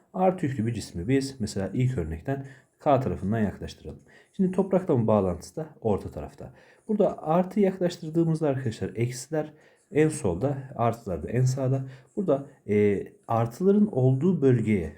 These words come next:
e, topraktan eksi yükler hareket eder ve artıların olduğu L tarafı nötr hale gelir. Ondan sonra arkadaşlar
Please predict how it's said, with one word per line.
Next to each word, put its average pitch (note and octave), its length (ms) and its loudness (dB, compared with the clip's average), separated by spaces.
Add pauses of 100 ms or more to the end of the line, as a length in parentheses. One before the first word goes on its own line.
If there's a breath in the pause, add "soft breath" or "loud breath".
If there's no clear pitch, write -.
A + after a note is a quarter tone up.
e, F2 240 -10
topraktan G#2 580 -4 (320 loud breath)
eksi - 280 -8
yükler D3 240 0
hareket D3+ 240 0
eder D3+ 140 -2 (260 loud breath)
ve A#2 140 -2
artıların C3+ 580 0
olduğu F#2 600 -2
L C3 240 4
tarafı D#3 460 -4
nötr G#2+ 240 -2
hale F#2 240 -4
gelir. - 280 -10 (380 soft breath)
Ondan E3 240 0
sonra F#2+ 240 -2
arkadaşlar E2+ 520 -6